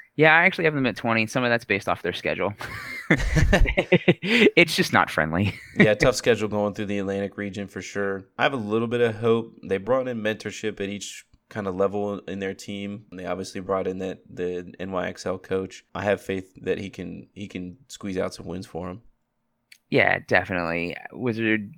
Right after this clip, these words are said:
Speaker 1: is gonna do some, some good things with them, and I do like the, the signing of Giannis to kinda lead the brigade there.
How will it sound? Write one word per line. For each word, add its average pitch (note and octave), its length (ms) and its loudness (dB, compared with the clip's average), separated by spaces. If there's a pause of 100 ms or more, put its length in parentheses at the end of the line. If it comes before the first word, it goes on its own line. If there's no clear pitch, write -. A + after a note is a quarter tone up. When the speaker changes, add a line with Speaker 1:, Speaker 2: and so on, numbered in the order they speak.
(180)
Speaker 1:
is G2+ 160 -4
gonna F#2+ 180 2
do F2 140 -2
some, F2+ 200 -8
some F#2 160 -6
good E2+ 180 0
things F2 200 -2
with F2+ 140 -6
them, F2 280 2
and F2 140 0
I F#2 100 8
do F#2+ 140 0
like F2+ 220 4
the, F2+ 400 -4
the A2+ 100 -2
signing F#2 380 2
of G2+ 60 0
Giannis E2+ 480 2
to G2+ 100 -6
kinda F2+ 240 2
lead F2 260 -4
the F2+ 60 0
brigade F2+ 380 2
there. E2+ 280 4